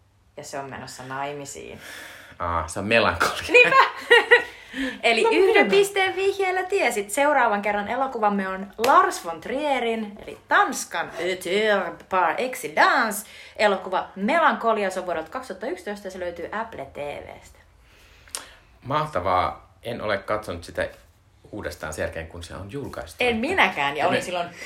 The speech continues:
Speaker 1: hyvin vaikuttunut.
Speaker 2: Joo, ja, ja myös tosi mielenkiintoista jutella Lars von Trieristä.
Speaker 1: I know, I know. Ja tää on todellakin, tää ei ollut mikään hepponen aasinsilta, koska se on nimenomaan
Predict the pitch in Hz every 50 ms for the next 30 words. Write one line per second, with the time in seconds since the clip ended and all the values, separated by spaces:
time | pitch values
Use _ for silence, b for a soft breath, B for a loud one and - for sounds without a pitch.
0 | - - 339 370 403 392 311 185 165 151 139 143 143 139 143 143 - 151 147 -
1 | - - 156 165 180 208 208 - 110 104 95 - 95 98 104 101 - 123 117 113
2 | 113 110 110 107 - - 131 143 147 143 104 92 90 90 90 87 - - 101 98
3 | 104 104 107 107 - - - 117 117 123 123 - 139 139 131 - - - - -
4 | - - - - 170 - 185 190 196 208 226 233 220 202 185 185 - - 196 208
5 | 208 214 226 220 208 190 190 202 - - - 170 175 - 190 190 185 196 202 233
6 | 226 220 196 170 175 170 - 180 165 165 165 170 170 170 175 185 196 196 208 190
7 | 185 180 185 220 254 - - 202 175 156 156 151 143 143 143 147 135 143 143 139
8 | 139 151 143 139 139 - - 143 135 139 147 165 233 262 269 214 160 151 139 135
9 | 135 131 - - -